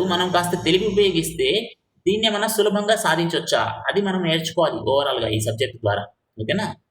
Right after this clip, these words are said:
రైట్. సరే, మామూలుగా అయితే ఫస్ట్ మామూలు పద్ధతిలో చేసుకుంటూ వెళ్ళడానికి ట్రై చేద్దాం.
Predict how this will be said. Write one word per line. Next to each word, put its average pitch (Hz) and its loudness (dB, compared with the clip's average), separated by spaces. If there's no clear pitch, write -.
రైట్. 107 -4
సరే, 147 0
మామూలుగా 185 2
అయితే 175 -2
ఫస్ట్ 160 -2
మామూలు 165 0
పద్ధతిలో 156 0
చేసుకుంటూ 139 -2
వెళ్ళడానికి 123 0
ట్రై 104 0
చేద్దాం. 101 -2